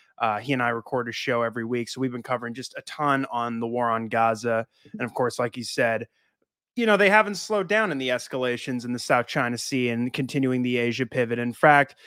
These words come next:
uh, there was a great piece Kyle wrote recently for the Institute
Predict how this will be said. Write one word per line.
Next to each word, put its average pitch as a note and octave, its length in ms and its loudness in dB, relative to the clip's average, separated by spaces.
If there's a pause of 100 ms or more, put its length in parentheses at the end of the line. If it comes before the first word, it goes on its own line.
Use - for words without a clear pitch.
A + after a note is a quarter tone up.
(380)
uh, C3+ 260 8
there C#3+ 100 2
was C#3 120 0
a C3+ 40 -8
great D3 220 2
piece D3 220 -4
Kyle C3+ 280 2
wrote C3 220 2
recently C3 340 -2
for B2+ 120 -12
the B2+ 100 -4
Institute B2+ 560 -2